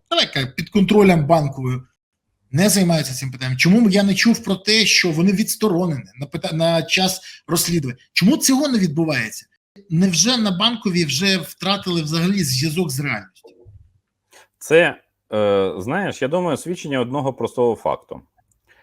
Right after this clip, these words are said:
Speaker 2: Люди, які, е, зараз, е, вважають, що вони уособили владу,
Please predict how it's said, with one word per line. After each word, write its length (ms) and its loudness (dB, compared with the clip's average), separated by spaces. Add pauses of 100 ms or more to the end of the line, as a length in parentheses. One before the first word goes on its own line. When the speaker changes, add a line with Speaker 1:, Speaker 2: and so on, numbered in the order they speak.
(320)
Speaker 2:
Люди, 280 -4
які, 640 0 (280)
е, 500 0
зараз, 640 -2 (160)
е, 60 -8 (600)
вважають, 500 2
що 140 -6
вони 180 -4
уособили 720 -2
владу, 520 -2